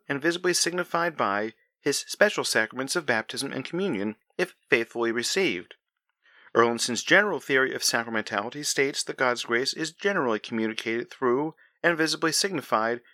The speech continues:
by all of his creation, if faithfully received. Now, what in the world does this have to do with First Timothy three and four? I had a feeling you might ask. The sacramental worldview is right here in Paul's apostolic teaching in First Timothy,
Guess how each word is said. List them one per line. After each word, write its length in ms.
by 140
all 240
of 60
his 120
creation, 560
if 200
faithfully 420
received. 600
Now, 120
what 180
in 80
the 80
world 280
does 120
this 140
have 180
to 80
do 220
with 160
First 380
Timothy 280
three 220
and 160
four? 380
I 60
had 120
a 60
feeling 420
you 100
might 280
ask. 480
The 60
sacramental 540
worldview 420
is 200
right 200
here 240
in 340
Paul's 460
apostolic 540
teaching 400
in 100
First 260
Timothy, 500